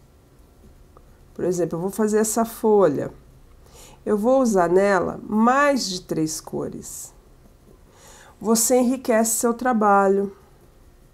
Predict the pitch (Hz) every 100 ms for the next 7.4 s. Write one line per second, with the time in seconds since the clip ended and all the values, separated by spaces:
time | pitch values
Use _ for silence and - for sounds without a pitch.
0 | _ - _ - - - - - - -
1 | _ _ - - - - - - 269 247
2 | - 403 370 - - 185 165 180 185 175
3 | 170 170 180 170 - - - 165 - -
4 | - - - _ _ - _ _ - -
5 | - - 190 202 240 254 262 - 277 240
6 | 247 233 226 254 247 143 156 - 185 208
7 | 247 - 339